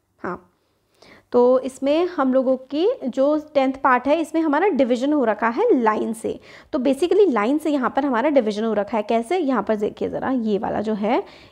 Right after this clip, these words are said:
इसमें हम लोगों का ऐसे, ये बीच में, ये लाइन से ऐसे डिवीजन हो रखा है। ये तो एक पार्ट इधर है और एक पार्ट इधर है। तो टोटल पार्ट कितने हैं इसमें? टोटल पार्ट जो हैं, वो टू हैं। और शेडेड कितने हैं? शेडेड हमारा वन ही पार्ट है।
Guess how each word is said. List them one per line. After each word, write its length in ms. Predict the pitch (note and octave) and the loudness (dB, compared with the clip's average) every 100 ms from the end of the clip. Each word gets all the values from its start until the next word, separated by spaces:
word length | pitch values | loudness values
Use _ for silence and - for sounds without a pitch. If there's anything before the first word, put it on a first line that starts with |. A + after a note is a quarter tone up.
| - | -8
इसमें 280 | B3 C#4+ E4 | -4 0 2
हम 160 | D4 | 4
लोगों 200 | A#3+ A#3 | 4 2
का 120 | A3 D#4 | 2 0
ऐसे, 380 | - A3 A3 | 0 -4 -2
ये 200 | G#3 G#3+ | -2 -2
बीच 240 | A#3 A3 A3+ | -2 -4 -6
में, 140 | G#3+ - | -8 -6
ये 180 | A3 C4 | -2 2
लाइन 320 | A#3+ G#3+ A#3+ | 2 2 2
से 140 | B3+ | 0
ऐसे 160 | A#3+ C4 | 0 0
डिवीजन 380 | A#3+ G#3 G#3+ G3 | -2 -2 -4 -4
हो 80 | |
रखा 220 | - - B3+ | -6 -4 -4
है। 60 | |
ये 180 | A3+ G3+ | -2 -2
तो 160 | C#4+ - | -2 2
एक 220 | A#3+ C4 - | 2 2 2
पार्ट 260 | B3 C4 | 2 2
इधर 220 | G#3 G#3+ | -2 0
है 100 | C4 | 2
और 120 | E4 D4+ | 4 2
एक 140 | A#3+ | 0
पार्ट 200 | - A#3+ | -2 -2
इधर 280 | F#3+ F#3+ - | -2 -4 -6
है। 120 | A3+ - - - - | -8 -10 -20 -18 -6
तो 80 | C#4+ | 0
टोटल 300 | D4 C4 D#4+ | 4 4 4
पार्ट 240 | D#4+ D4+ | 2 2
कितने 280 | D#4+ D#4 D#4+ | -2 -2 0
हैं 180 | E4 E4+ | 2 0
इसमें? 280 | E4 E4+ A#4+ - - | -2 -2 -2 -2 0
टोटल 340 | B3 B3 G4 - - | 0 0 -2 -2 0
पार्ट 320 | A3+ B3+ D4+ | 4 4 2
जो 200 | C#4 D4+ | 0 0
हैं, 280 | C4+ B3 D#4+ | 0 -2 0
वो 180 | F4 F4+ F#4+ | 0 -2 -2
टू 180 | D4 B3 | -4 -2
हैं। 300 | G3 G#3 G3 - - - - | -2 -4 -6 -8 -20 -10 -4
और 80 | |
शेडेड 460 | C4 - C4 C#4 D#4+ | -2 4 4 4 0
कितने 300 | F#4 F4+ F#4+ | -2 0 2
हैं? 260 | F#4 E4+ - - | 2 0 -2 -10
शेडेड 440 | - C4 B3 D4+ | -4 2 2 2
हमारा 440 | D4 C4 A3+ A#3 G4+ F#4 | 2 2 2 2 2 0
वन 200 | A3+ A3+ | 0 0
ही 140 | A3+ A3+ | 0 -2
पार्ट 340 | G3 - - | -2 -2 -4
है। 180 | G#3 - | -8 -8